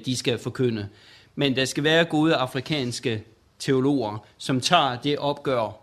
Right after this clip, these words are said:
med folk ind i egen kultur. Og det er faktisk det, der sker.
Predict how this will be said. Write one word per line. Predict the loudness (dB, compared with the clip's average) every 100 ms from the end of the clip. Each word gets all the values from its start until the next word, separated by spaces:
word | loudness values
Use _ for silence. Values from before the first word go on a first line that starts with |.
| _
med | -2 -2
folk | 0 0 0 -4
ind | -4 -2
i | -2
egen | -2 -2 -2
kultur. | -6 -6 -6 -4
Og | 0
det |
er | 0
faktisk | 2 0 -2 -6
det, | -6
der |
sker. | -6 -4 -4